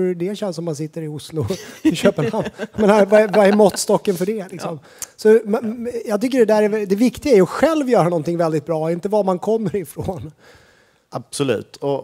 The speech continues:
Speaker 3: och det är en krass pragmatisk syn där. Att göra något relevant så lyssnar vi. Jag menar, folk är intresserade av någonting som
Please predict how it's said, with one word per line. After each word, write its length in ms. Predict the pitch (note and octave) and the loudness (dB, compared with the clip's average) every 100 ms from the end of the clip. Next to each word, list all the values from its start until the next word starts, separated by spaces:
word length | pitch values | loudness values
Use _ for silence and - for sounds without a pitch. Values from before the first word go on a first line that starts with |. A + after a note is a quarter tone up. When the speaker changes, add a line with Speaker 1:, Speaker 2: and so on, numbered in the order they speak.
| C3+ | -4
Speaker 3:
och 180 | C3 A#2+ - | -4 -4 -10
det 300 | A#2 G#2+ C#3 | -18 -10 -4
är 160 | C#3 C3 | -2 -2
en 100 | B2+ | -6
krass 320 | D#3+ B2 - | -6 -6 -6
pragmatisk 600 | - B2 B2 G#2+ A2 G#2 | -6 -4 -4 -6 -10 -10
syn 280 | A#2+ G#2 G#2+ | -8 -6 -6
där. 220 | G#2+ F2 | -8 -10
Att 180 | F#2 - | -14 -6
göra 180 | A#2 D3+ | -6 -4
något 180 | F#3 G3 | -6 -6
relevant 440 | F#3+ F3+ D3 F3 | -4 -6 -8 -10
så 100 | - | -6
lyssnar 380 | E3+ D#3+ - A#3 | -6 -6 -8 -8
vi. 100 | A#2+ | -6
Jag 180 | A2 D#3+ | -6 -6
menar, 200 | E3 D3+ | -6 -6
folk 300 | C3+ D#3 G3+ | -6 -6 -8
är 40 | |
intresserade 460 | F#3 - G#2+ C#3 F3 | -12 -8 -6 -4 -4
av 240 | D3 C#3 _ - _ - | -4 -4 _ -20 _ -10
någonting 520 | B2+ A#2+ A#2 A2+ A#2 | -8 -6 -8 -10 -8
som 420 | B2 A2+ A2 | -6 -6 -6